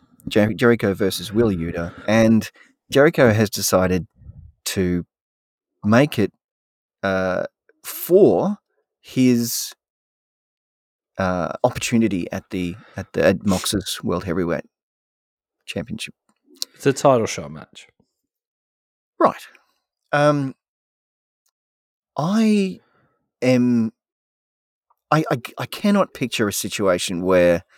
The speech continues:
Speaker 1: uh, this is, is going to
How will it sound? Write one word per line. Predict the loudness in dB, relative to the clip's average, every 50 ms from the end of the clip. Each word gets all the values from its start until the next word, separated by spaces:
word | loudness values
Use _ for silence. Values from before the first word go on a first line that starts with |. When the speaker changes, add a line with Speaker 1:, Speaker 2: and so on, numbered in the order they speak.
| _ _ _ _ _ _ _ _ 0
Speaker 1:
uh, | 2 2 4 4 2 2 2 0 -2 -4 -6 -8 -6
this | -4 0 0 0 2 0 -2 -4 -6 _ _ -4
is, | -4 -2 -4 -8 -8 _ -6
is | -6 -6 -4
going | -2 0 0 0 0 -2 -4 -4
to | -8 -10 -8 -6 -4 -4 -4 -4 -4 -6 -8